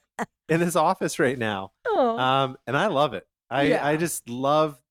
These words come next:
Speaker 2: being able to help people realize when they can retire. And for some people, you know, they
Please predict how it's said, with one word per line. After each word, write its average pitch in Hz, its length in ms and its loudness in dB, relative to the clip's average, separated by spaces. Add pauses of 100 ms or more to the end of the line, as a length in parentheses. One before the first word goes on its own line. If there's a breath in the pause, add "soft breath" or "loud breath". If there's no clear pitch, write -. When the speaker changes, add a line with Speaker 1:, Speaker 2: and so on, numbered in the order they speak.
(180)
Speaker 2:
being 127 180 -2
able 123 200 0
to 117 80 -4
help 117 320 -4
people 117 260 -6
realize 107 640 -2
when 110 140 -8
they 101 100 -10
can - 160 -20
retire. 104 480 -2
And 113 180 -10 (520)
for 139 60 -2
some 165 200 2
people, 180 400 2
you 143 100 0
know, 143 200 2
they 139 220 0